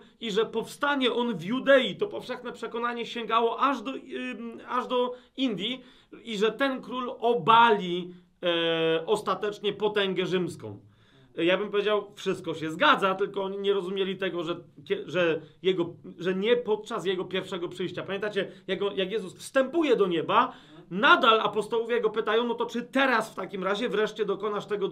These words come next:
co masz zrobić, czyli że przywrócisz kró-, królestwo Izraela?” A Jezus im powiedział: „Nie wasza to rzecz znać czasy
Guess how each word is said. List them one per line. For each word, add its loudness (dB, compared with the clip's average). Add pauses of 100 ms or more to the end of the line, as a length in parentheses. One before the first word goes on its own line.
(120)
co 0
masz 0
zrobić, -4
czyli -2 (260)
że 4
przywrócisz -4
kró-, -10
królestwo -4
Izraela?” -2
A -2
Jezus -2
im -8
powiedział: -2 (220)
„Nie 0
wasza -2
to -8
rzecz -2
znać -4 (180)
czasy -2